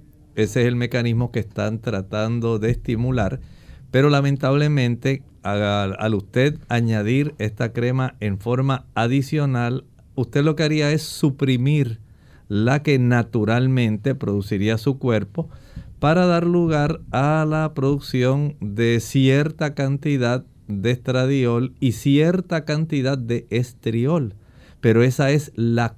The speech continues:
que produce su glándula suprarrenal, que puede utilizar un desvío, una producción adicional utilizando como materia prima la testosterona que usted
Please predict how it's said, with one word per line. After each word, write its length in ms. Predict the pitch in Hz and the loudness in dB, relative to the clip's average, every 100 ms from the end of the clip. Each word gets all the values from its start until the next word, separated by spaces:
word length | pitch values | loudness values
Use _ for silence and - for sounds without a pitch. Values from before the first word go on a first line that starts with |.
| - | -4
que 180 | 113 104 | -4 -4
produce 960 | - 104 101 95 127 165 160 170 170 - | -4 -2 -2 0 0 -2 -2 -4 -4 -6
su 320 | - - 104 | -20 -6 -4
glándula 640 | 90 107 110 123 127 127 123 | -2 0 0 0 -2 -2 -4
suprarrenal, 1040 | - 95 101 90 90 87 82 85 82 78 - - - - - | -6 -10 -8 -8 -6 -8 -6 -6 -8 -12 -18 -20 -20 -20 -4
que 360 | 131 156 160 - - | 2 2 2 -6 -8
puede 300 | 131 131 143 | 0 4 4
utilizar 720 | 139 143 147 139 127 123 135 - - _ _ | 2 2 2 2 0 0 -2 -6 -20 _ _
un 640 | - 123 139 143 143 139 107 | -2 2 2 4 2 2 2
desvío, 800 | 117 104 107 101 135 120 95 - - - - - _ | 2 2 -2 2 4 4 0 -6 -20 -20 -20 -20 _
una 600 | 113 131 143 147 143 139 | 0 2 4 4 2 0
producción 580 | 139 123 113 - 131 131 | 2 2 0 0 2 2
adicional 840 | 139 131 123 147 139 127 120 139 - | 4 2 0 0 2 2 0 -2 -6
utilizando 760 | 113 110 110 104 101 117 127 135 | -6 -2 -2 -2 0 0 0 -2
como 180 | 123 113 | -2 -2
materia 500 | 107 104 113 123 123 | -4 -4 -2 -2 0
prima 280 | 127 131 | 0 0
la 160 | 120 117 | 0 0
testosterona 920 | 113 - 110 101 - 98 123 160 165 | -2 -4 -4 -4 -2 0 2 2 0
que 160 | - 123 | 0 0
usted 560 | 101 - - 123 135 | 0 -8 -6 -2 -2